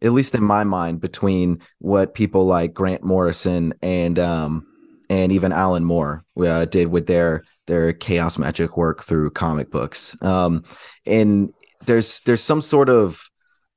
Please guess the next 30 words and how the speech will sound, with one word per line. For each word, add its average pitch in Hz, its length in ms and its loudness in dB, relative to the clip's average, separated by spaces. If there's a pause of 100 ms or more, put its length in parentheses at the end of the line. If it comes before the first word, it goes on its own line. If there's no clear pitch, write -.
(120)
I - 60 -6
don't 95 100 0
know, 90 80 0
maybe 101 200 2
I'm 101 80 2
stabbing 101 440 0
in 98 60 -2
the 90 80 -4
dark 90 320 -4
here, 85 240 -2
but 90 400 0 (140)
there's 101 200 -2
something 127 580 2 (920)
intensely 113 680 0
meta 90 500 0
about 90 380 -2
the 95 160 -2
idea 90 460 0
of 87 600 -2 (100)
using 104 540 0
art 90 300 0 (720)
to 104 440 2
become 101 420 -2
more 92 200 -2
self-aware 87 720 -2
through 87 460 -2
your 87 320 0
art. 80 340 0 (380)
And 90 380 2 (100)
it's 92 300 -2